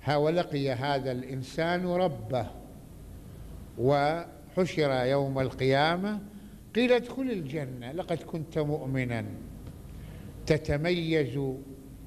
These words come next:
بأنك كنت الصوت الصارخ بالإيمان في الوقت الذي كانت كل الأصوات تتحرك وتصرخ بالكفر. ادخل الجنة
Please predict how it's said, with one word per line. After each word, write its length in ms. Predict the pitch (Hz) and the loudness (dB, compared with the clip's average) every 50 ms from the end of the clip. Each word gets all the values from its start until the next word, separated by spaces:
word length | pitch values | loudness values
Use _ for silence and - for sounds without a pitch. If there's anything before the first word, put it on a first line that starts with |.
| - - - - - - | -16 -16 -16 -16 -10 -2
بأنك 600 | 120 123 147 147 151 165 165 160 156 139 - - 143 | 0 2 2 4 4 2 2 2 0 0 0 0 -2
كنت 400 | 131 - - 156 147 143 - 151 | 0 0 0 -2 -2 0 0 0
الصوت 560 | 135 - - - - 185 180 160 143 - - | 0 0 0 2 4 4 4 4 2 -2 -2
الصارخ 680 | 147 - - - 156 156 151 147 143 143 127 - - 139 | -4 -4 -4 -2 2 2 2 4 2 0 -2 -2 -4 -4
بالإيمان 1000 | 127 127 135 135 127 135 147 143 139 151 175 180 180 180 180 175 170 160 151 151 - - - - - - - - - - | -2 -2 -2 -2 -2 -2 -2 -2 0 0 0 2 2 0 0 0 -2 -4 -6 -6 -10 -14 -14 -14 -14 -14 -16 -16 -16 -2
في 100 | - - | 2 2
الوقت 580 | 143 139 135 139 160 185 185 - - - - 151 | 4 6 6 6 6 6 4 2 -4 -6 -2 -2
الذي 540 | 147 139 139 139 143 139 139 131 135 135 135 | 0 0 2 2 2 2 2 2 0 0 0
كانت 560 | 135 - - 147 147 151 147 139 135 127 - - - - | 0 0 2 4 4 4 2 2 0 -4 -4 -8 -12 -2
كل 540 | - 202 214 214 196 175 156 151 143 127 107 101 - - - - - - - 143 | 2 4 4 6 4 4 4 4 4 4 2 0 -6 -10 -12 -12 -14 -10 -6 -2
الأصوات 920 | 131 135 143 151 - - - 147 156 180 196 208 208 190 180 - - 170 | 2 4 4 4 4 2 2 4 6 8 8 8 8 6 6 4 0 -4
تتحرك 960 | 147 - - 151 131 - 147 131 - - 156 143 131 131 143 139 135 - - | -4 -2 -2 -2 0 0 -2 -2 0 0 -2 -2 0 0 0 0 0 0 2
وتصرخ 720 | 135 131 135 131 - 151 131 - - 131 127 120 120 127 | 2 4 2 4 2 0 0 2 0 0 0 2 2 2
بالكفر. 720 | 131 127 131 127 120 - - 151 - - - 117 107 107 - - - - - - - - - | 2 4 4 4 4 4 4 2 2 2 -2 -4 -4 -6 -8 -12 -14 -16 -16 -16 -16 0 4
ادخل 300 | - 269 262 214 - - | 4 4 4 2 0 0
الجنة 720 | 285 277 269 254 202 175 294 311 320 330 320 320 320 285 | 0 2 0 -2 0 2 2 2 2 0 -2 -2 -2 -2